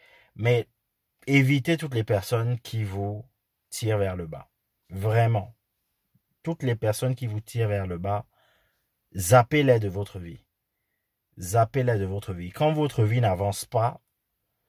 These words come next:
en général, c'est deux choses. La première, c'est vous-même, c'est-à-dire vous ne faites aucun effort. Vous ne mettez pas la main à la pâte, vous procrastinez, vous pensez que c'est les autres qui vont vous sauver.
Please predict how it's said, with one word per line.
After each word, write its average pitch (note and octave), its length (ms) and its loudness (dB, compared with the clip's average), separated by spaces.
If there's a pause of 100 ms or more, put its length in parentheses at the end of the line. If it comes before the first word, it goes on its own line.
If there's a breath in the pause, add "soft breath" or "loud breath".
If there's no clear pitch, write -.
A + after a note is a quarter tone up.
(420)
en A#2+ 160 4
général, C#3 500 6
c'est A#2+ 200 -6
deux A#2+ 180 0
choses. G2 440 -6
La A2 120 -6
première, C3+ 440 -2
c'est A2 160 -4
vous-même, G2+ 480 -2
c'est-à-dire G#2 580 -4
vous A#2 100 -2
ne A2 60 0
faites G#2+ 280 -4
aucun G#2 280 -4
effort. G2+ 420 -6 (800)
Vous G2+ 220 0
ne A2 140 4
mettez G2 260 -2
pas A2 140 2
la F#2+ 80 0
main G2+ 160 0
à - 20 -2
la F2+ 120 -6
pâte, B2+ 360 2 (140)
vous A2 340 -8
procrastinez, A2 880 -4
vous A#2+ 160 -6
pensez G#2 400 -4
que - 120 -6
c'est G#2+ 140 -8
les F#2 220 -6
autres A2 120 -4
qui - 120 -10
vont G#2 160 -2
vous F#2+ 120 -10
sauver. G#2 440 -8